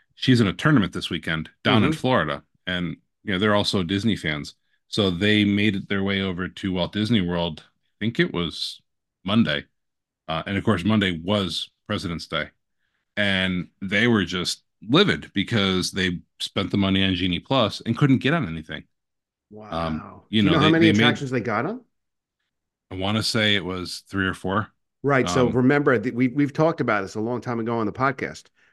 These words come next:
Speaker 2: The fine print says you may get on an average of two to three extra attractions.
Speaker 1: Yeah.
Speaker 2: That's the fine print of Genie Plus.
Speaker 1: Yeah, because they weren't staying at a Disney hotel, so they couldn't make their first booking right away.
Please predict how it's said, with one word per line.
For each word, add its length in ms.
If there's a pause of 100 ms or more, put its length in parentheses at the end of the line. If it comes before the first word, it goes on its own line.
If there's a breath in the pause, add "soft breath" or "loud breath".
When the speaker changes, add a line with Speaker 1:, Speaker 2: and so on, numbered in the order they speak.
(160)
Speaker 2:
The 80
fine 300
print 240
says 280
you 80
may 140
get 180
on 140
an 120
average 320
of 140
two 180
to 80
three 260
extra 360
attractions. 640 (560)
Speaker 1:
Yeah. 160
Speaker 2:
That's 200
the 60
fine 220
print 160
of 60
Genie 220
Plus. 320 (440)
Speaker 1:
Yeah, 140
because 260
they 120
weren't 200
staying 260
at 60
a 60
Disney 260
hotel, 500 (120)
so 140
they 140
couldn't 300
make 160
their 120
first 340 (340)
booking 320
right 160
away. 320